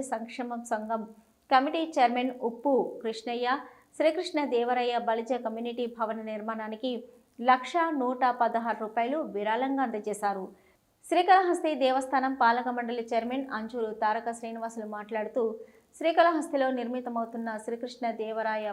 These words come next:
బలిజ కమ్యూనిటీ భవన నిర్మాణానికి ప్రభుత్వ అధికారుల వద్ద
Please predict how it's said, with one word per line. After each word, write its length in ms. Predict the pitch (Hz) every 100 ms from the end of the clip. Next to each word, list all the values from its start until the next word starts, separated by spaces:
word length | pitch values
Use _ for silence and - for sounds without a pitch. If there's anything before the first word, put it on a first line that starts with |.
| 214
బలిజ 240 | 220 226 240 233
కమ్యూనిటీ 400 | 214 233 240 240 226
భవన 240 | 214 214 214
నిర్మాణానికి 580 | 214 208 214 208 214 240 220 - - _ _ -
ప్రభుత్వ 340 | 269 349 349 254
అధికారుల 400 | 220 240 247 226 220
వద్ద 200 | 214